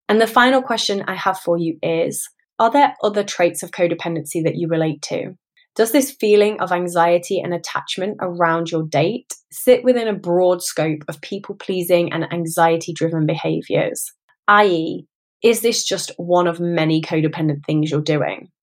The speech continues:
As you follow me on Instagram, you might have already looked through my archive of videos and posts that will help you identify some of the common traits of codependency. But in case anyone needs a quick refresher,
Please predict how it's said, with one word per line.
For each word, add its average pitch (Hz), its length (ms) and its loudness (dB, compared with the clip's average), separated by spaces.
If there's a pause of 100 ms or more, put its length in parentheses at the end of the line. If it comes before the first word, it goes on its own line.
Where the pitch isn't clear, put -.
(260)
As 214 120 2
you 254 60 8
follow 247 220 4
me 240 140 2
on 220 80 0
Instagram, 208 640 2
you 190 80 -4
might 180 220 0
have 175 120 -6
already 170 220 2
looked - 260 -2
through 165 140 -2
my 156 220 -2
archive 233 480 4
of 185 160 -10
videos 185 340 2
and 160 140 -6
posts 180 680 0
that 123 140 0
will 170 100 2
help 170 260 -2
you 170 120 0
identify 165 560 0
some 170 160 -6
of 165 100 -4
the 160 80 -6
common 165 340 -4
traits 165 440 -2
of 202 80 -12
codependency. 214 920 0 (440)
But 196 120 2
in 214 60 -2
case 220 240 4
anyone 196 380 0
needs 185 200 -6
a 180 60 -4
quick - 240 -10
refresher, 226 680 2